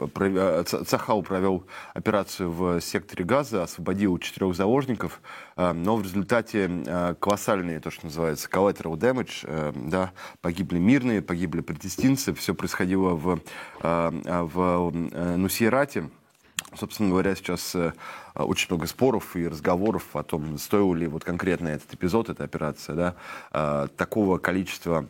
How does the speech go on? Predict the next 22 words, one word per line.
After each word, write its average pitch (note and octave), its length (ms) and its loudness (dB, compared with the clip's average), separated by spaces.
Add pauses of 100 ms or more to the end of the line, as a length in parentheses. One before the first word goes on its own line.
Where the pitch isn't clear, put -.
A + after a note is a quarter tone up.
э, D#2 320 -2 (120)
э, D#2 180 -2
мирных E2+ 560 0
жертв F#2 360 0
среди, D#2+ 380 -2 (460)
э, E2 180 0
мирного G2 360 4
населения. F#2 720 2
Э, E2+ 360 0
ну, A2 180 2
вот F#2 240 -2
у G#2+ 40 2
меня A2 140 4
прям G2 220 0
лента G2+ 280 0
поделилась, F2 600 0
э, D2+ 120 0
на D#2 240 0
две D#2 240 0
части, - 400 -2
и, D2 80 -2
конечно, D#2 420 -4